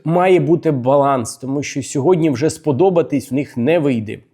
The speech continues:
Вони не зробили нічого для того, щоб убезпечити інфраструктуру, яка мала забезпечити вас і підприємство енергетикою. Я розумію, ворог Росії, яка б'є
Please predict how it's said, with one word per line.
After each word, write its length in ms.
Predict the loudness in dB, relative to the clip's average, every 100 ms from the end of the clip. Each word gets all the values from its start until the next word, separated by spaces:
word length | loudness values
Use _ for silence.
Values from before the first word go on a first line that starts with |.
| _ _ _ _ _ _
Вони 280 | -2 0 2
не 100 | 0
зробили 420 | 0 0 2 2
нічого 600 | 2 2 0 0 0 -4
для 180 | -8 -6
того, 320 | -2 -2 -2
щоб 340 | -4 -6 -6 -12 -20 _
убезпечити 1080 | 0 2 2 0 -2 0 -6 -6 -4 -2 -2 -4
інфраструктуру, 800 | -4 -6 -4 -10 -8 -6 -2
яка 260 | -2 -2 -2
мала 400 | -2 0 0 0
забезпечити 760 | -2 -6 -8 -10 -8 -10 -10 -8
вас 380 | -6 -6 -6 -10
і 60 |
підприємство 680 | -10 -8 -6 -6 -6 -8 -10
енергетикою. 760 | -8 -10 -10 -12 -14 -14 -4
Я 140 | 0 0
розумію, 520 | -2 -2 -2 -2 -4
ворог 320 | -2 -4 -4
Росії, 300 | -12 -8 -4
яка 220 | -2 -2
б'є 380 | -6 -2 -2 -2